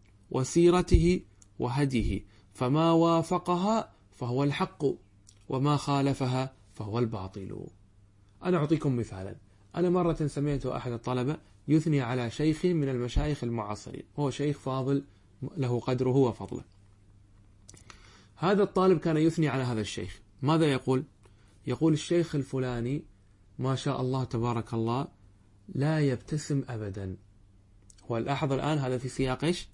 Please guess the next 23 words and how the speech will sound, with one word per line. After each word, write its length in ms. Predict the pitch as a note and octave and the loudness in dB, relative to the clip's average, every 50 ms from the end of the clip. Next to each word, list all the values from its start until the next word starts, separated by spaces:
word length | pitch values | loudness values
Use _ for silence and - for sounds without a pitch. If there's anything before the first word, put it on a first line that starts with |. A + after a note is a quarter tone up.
| - - - | -20 -20 -10
في 120 | - - A#2 | -8 -8 -4
سياق 300 | - C3+ C3+ C#3+ - C#3+ | -2 -2 -2 -2 0 -2
المدح. 500 | A#2+ A#2+ C#3 C#3+ A#2 - - - - - - - - - - - - - - - - - - - - - | -2 0 0 0 -2 -4 -8 -12 -14 -18 -20 -20 -20 -20 -20 -20 -20 -20 -20 -20 -20 -20 -20 -20 -20 -20
في 100 | - - | -20 -12
سياق 280 | - - D3 D3 - C3 | -6 -4 -4 -2 -2 -2
المدح. 360 | A#2 A#2+ A#2+ F#2+ - - - - - _ - - - - - - - - - - - - - | -4 -4 -4 -6 -8 -12 -18 -20 -20 _ -20 -20 -20 -20 -20 -20 -20 -20 -20 -20 -14 -10 -8
يقول: 320 | A2 - - D3 D3+ C#3 | -6 -2 0 2 2 2
"هذا 200 | D3 D3+ D3+ D3 | 2 0 0 0
الشيخ 480 | C3+ - - D#3 D#3 F3 F3+ F3 - - - - | -2 -2 -2 2 4 4 4 2 0 -6 -2 0
يعجبني." 560 | D3 C#3 B2 C3 C3 D3+ C#3 C3 A#2 A2 G#2 | 2 2 2 4 4 4 4 4 2 2 2
لماذا 360 | G#2+ B2+ D3 F3 F#3+ F#3 F3+ | 2 4 6 6 6 6 6
يعجبه؟ 540 | F3 D#3+ D3+ C#3 E3+ D3+ D#3 D#3 F#3+ G#3 - - - - - - - - _ _ _ _ - - | 4 4 4 4 6 6 6 6 4 4 2 -2 -14 -20 -20 -20 -20 -20 _ _ _ _ -4 0
لماذا 240 | B2 C#3+ D#3+ D#3+ | 2 4 6 6
يعجبه؟ 460 | D#3 C#3 C3+ C3+ C#3+ C3+ C#3+ D3 E3 D#3+ | 6 6 4 4 4 6 6 6 6 6
لماذا 300 | D3+ D3 E3+ F3 E3 D3+ | 6 6 6 6 6 6
هو، 260 | D3+ D3+ D3 C#3+ - - - - | 6 6 4 2 0 -4 -4 -2
ما، 140 | C#3+ D#3+ - D3+ | -2 0 2 2
ما، 100 | E3 F3+ | 4 4
ما 220 | F#3 E3+ E3 F#3+ | 6 6 6 6
الخصلة 420 | G3 F#3 - F#3 F3 - - D#3+ | 4 4 4 2 0 2 2 2
التي 280 | D#3 D#3 D3 C#3 D#3 D3+ | 4 4 4 4 4 4
أعجب 340 | D3+ D3+ C#3 C3 C3+ C3 - | 4 4 2 2 0 0 2
بها؟ 240 | C#3 C3 C#3+ E3 | 2 2 2 0